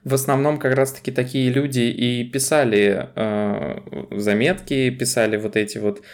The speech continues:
летописи о своей жизни, а те, которые в полях, ну, мне кажется, там могло быть всё, что угодно, и судить об этом я бы так не стал.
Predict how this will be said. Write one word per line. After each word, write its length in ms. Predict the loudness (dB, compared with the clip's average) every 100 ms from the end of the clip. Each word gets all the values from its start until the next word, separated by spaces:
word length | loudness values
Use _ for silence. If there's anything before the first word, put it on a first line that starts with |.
| -12 0
летописи 960 | 2 2 0 -4 -4 0 2 2 -2
о 120 | -4 -2
своей 380 | 2 2 2
жизни, 500 | 2 0 0 2 0 0
а 320 | 2 2 2
те, 200 | 0 0
которые 400 | 2 0 0 -2
в 120 | -2
полях, 480 | 0 2 2 0 -6 -20 -20 -20 -10
ну, 400 | -2 2 2 -2 -10 -16 -12 -2
мне 180 | 0
кажется, 360 | 2 0 0 -2
там 160 | 0 2
могло 280 | 2 2
быть 160 | 2 -2
всё, 200 | -2 -2
что 240 | 0 0
угодно, 440 | 2 4 2 2 0
и 640 | 0 0 2 2 2 2 -2 -16 -20 -20 -20 _ _ -16 -4
судить 540 | 0 0 0 -2 -2 -2
об 180 | 0 2
этом 540 | 2 4 2 2 -2
я 240 | -4 0 2
бы 120 | 2
так 240 | 0 0
не 120 | 2 0
стал. 420 | 0 0 0